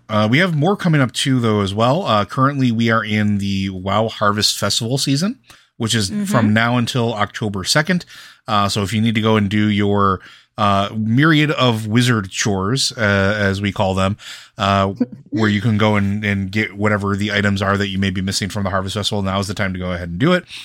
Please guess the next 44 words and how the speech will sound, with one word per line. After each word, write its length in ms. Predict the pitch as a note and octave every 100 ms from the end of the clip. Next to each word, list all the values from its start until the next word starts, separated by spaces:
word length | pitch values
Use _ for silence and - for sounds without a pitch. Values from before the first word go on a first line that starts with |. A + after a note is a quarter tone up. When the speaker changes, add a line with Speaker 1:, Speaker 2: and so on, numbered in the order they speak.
| - _
Speaker 1:
As 140 | B2+ G#2+
well 240 | A#2+ G#3
as 240 | A3+ F3+ C#3
the 320 | C3 A2 G2+
Brewfest 580 | F#2 G#2 F3+ - G2 -
is 80 | F#2+
active 440 | F#2 F#2+ G2 F#2 - - - _ -
until 340 | A2 - B2
October 500 | A2+ - B2+ C#3+ B2
sixth. 920 | - - - - G#2 D#2+ - - - - - - _
Uh, 160 | A2+ A2+
I 120 | B2+ D#3+
haven't 320 | C#4 G#3 B2+
done 600 | C#3 D3 C3 G#2+ G#2 A2
the 80 | G#2
Brewfest 480 | A2 C3 A#2+ -
this 260 | A#2 G2+ -
year, 320 | G#2 G2 G2 - - - _ -
uh, 180 | G#2+ G#2+
but 140 | A2+
I 60 | A2+
did 260 | A2 F3
see 220 | G#3+ A3+ F3+
an 80 |
article 300 | C3 C3 C3+
on 80 | C3
the 80 | A#2
site 260 | - A#2 A2+
about, 380 | A2+ G#2 G2 -
or 240 | A2 G#2 G#2
I, 100 | G#2
I 40 |
thought 460 | G#2 - G2+ C3 C3
I 60 |
saw 160 | A2+ G#2
something 300 | - G2 G2+
about 240 | G2 F#2+
the 240 | - G2 F#2+
armor 380 | F#2+ F#2+ A2+ A#2
being 220 | A#2 A#2
hard 240 | B2+ B2+
to 60 | B2
get 220 | B2 C3
still. 380 | - D3+ C#3+